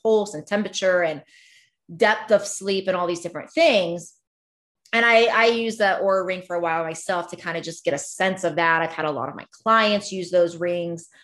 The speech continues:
And it's pretty interesting to actually see what will impact deep sleep, as well as how many people think they're getting sleep because they're in bed, they fall asleep, it's seven, eight hours, nine hours later, they wake up and they're like, "Oh, sleep's great,"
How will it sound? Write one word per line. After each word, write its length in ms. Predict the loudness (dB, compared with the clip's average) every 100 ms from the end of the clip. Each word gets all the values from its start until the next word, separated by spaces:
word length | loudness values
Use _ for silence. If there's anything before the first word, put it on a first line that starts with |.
| _ _ _ _ 0
And 120 | 4
it's 140 | 4 0
pretty 280 | 0 2
interesting 560 | 2 0 0 -2 -4 -4
to 180 | -4 0
actually 440 | 0 0 -2 -4
see 680 | -4 -14 -10 -4 -2 0 -2 -6
what 480 | -2 2 2 2
will 300 | 2 2 0 -4
impact 800 | -8 -8 -10 -2 2 2 -2 -12 -14
deep 260 | -12 -12 -16
sleep, 440 | -12 -6 -6 -4
as 180 | -2 -2
well 300 | 4 4 6
as 100 | 4
how 240 | 2 0 2
many 160 | 0 -4
people 360 | -10 -12 -12 -2
think 240 | -2 0
they're 340 | 2 2 0 0
getting 220 | 0 0
sleep 380 | -4 -2 -2 -2
because 260 | -6 -4
they're 240 | -4 -6 2
in 240 | 4 6 4
bed, 460 | 4 4 2 0 -8 -6
they 100 | -6
fall 360 | 0 4 6 6
asleep, 460 | 2 -2 0 0 0
it's 340 | -2 -2 0
seven, 300 | 4 4 4
eight 340 | 2 2 2
hours, 380 | 2 2 0 -2
nine 200 | -6 -4
hours 280 | -2 -2 -2
later, 260 | -4 -4 -6
they 120 | -8 -2
wake 240 | -2 0
up 160 | -4 -4
and 100 | -4
they're 80 | -4
like, 140 | 0
"Oh, 260 | 0 2 2
sleep's 360 | 0 -8 -8
great," 280 | 0 2 2